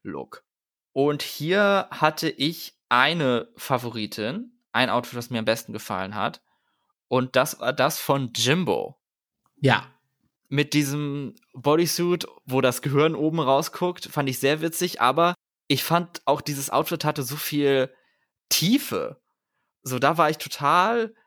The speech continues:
Speaker 1: überrascht, so wie sie mit den Schatten gearbeitet hat. Und es waren ja auch teilweise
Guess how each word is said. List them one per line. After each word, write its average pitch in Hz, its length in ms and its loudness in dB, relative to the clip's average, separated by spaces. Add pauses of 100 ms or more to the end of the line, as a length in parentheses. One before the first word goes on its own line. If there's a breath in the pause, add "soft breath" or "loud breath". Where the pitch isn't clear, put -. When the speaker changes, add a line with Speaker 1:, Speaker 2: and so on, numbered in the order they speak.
Speaker 1:
überrascht, 165 600 0
so 131 280 -8
wie 151 100 -2
sie 151 140 -4
mit 143 160 -2
den 131 160 -2
Schatten 175 420 0
gearbeitet 156 560 2
hat. 165 200 2
Und 131 140 -6
es 120 140 -6
waren 135 160 2
ja 127 140 2
auch 123 320 0 (420 soft breath)
teilweise 120 800 2